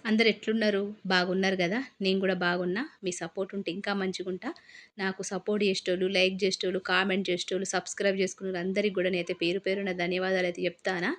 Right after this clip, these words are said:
ఇక కొత్తగా ఎవరైనా చూస్తే కొద్దిగా లైక్ చేస్తారని, సబ్స్క్రైబ్ చేసుకొని సపోర్ట్ చేస్తారని అయితే నేను అనుకుంటానా. ఇయాలైతే అంటే నిన్న నైట్ పిండి అయితే నానబెట్టిన ఇడ్లీకి.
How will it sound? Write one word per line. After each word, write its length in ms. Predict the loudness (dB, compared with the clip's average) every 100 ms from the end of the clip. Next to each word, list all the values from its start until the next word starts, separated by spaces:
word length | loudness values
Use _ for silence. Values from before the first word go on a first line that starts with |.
| -8 -20 -14 -8
ఇక 80 | -2
కొత్తగా 320 | -2 0 4
ఎవరైనా 260 | 6 6 4
చూస్తే 380 | 0 -2 -4
కొద్దిగా 480 | -2 0 4 4 4
లైక్ 300 | 4 4 4
చేస్తారని, 460 | 0 2 2 2 0
సబ్స్క్రైబ్ 520 | -2 -4 0 2 2
చేసుకొని 320 | 0 0 -4
సపోర్ట్ 380 | -4 -4 -2 0
చేస్తారని 360 | 0 0 0 0
అయితే 240 | -2 -2
నేను 180 | -2 -2
అనుకుంటానా. 640 | -4 -4 -4 -2 -2 -4 -6 _ _ _ _
ఇయాలైతే 480 | 4 6 6 4 2
అంటే 160 | 2 2
నిన్న 240 | 2 2
నైట్ 460 | 2 2 2 0 -2 -6 -20 -8 0
పిండి 200 | 4 4
అయితే 180 | 4 2
నానబెట్టిన 480 | 2 2 2 2
ఇడ్లీకి. 640 | -2 0 0 -2 0 -4